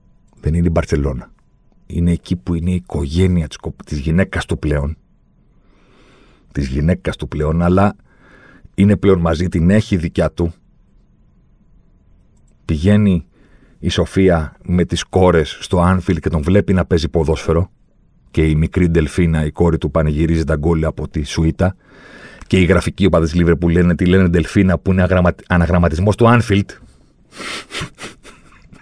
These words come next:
Γιατί αυτή είναι η γραφικότητα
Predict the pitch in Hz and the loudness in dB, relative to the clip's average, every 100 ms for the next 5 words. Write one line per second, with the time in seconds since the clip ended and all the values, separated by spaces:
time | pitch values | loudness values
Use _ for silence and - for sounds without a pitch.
0 | - - - - - _ _ - - - | -20 -20 -20 -20 -20 _ _ -20 -18 -14
1 | - - - 98 90 90 - 104 87 85 | -14 -12 0 0 2 0 2 4 4 4
2 | 78 80 90 80 - 80 | 2 0 0 -2 -2 -2